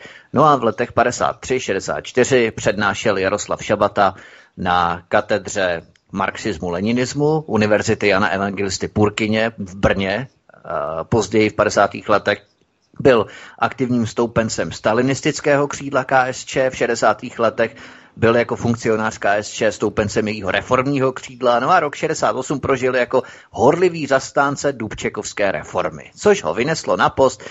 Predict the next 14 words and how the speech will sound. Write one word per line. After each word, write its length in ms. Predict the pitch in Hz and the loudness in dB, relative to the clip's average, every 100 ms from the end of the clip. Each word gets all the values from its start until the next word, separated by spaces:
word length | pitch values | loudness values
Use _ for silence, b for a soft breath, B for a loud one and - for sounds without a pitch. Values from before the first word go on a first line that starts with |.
| B - | B -2
tajemníka 600 | 92 110 113 107 113 104 | 2 2 2 0 0 0
krajského 540 | 92 95 - 107 98 | -2 -4 -2 -2 -2
výboru 420 | 95 98 107 90 | -6 2 4 4
K 220 | 78 76 | 0 -6
S 140 | 76 - | -8 -10
Č. 260 | - 85 82 | -6 -4 0
No 80 | 151 | 2
a 40 | |
potom 280 | 156 165 156 | 2 -2 0
byl 100 | 120 | 0
dvakrát 420 | 113 - - - | 0 -4 -10 -4
vězněný 580 | 107 127 131 120 117 110 | 0 0 0 0 0 0
a 40 | |
podepsal 500 | - 104 98 - 71 | 0 -2 -2 -6 -8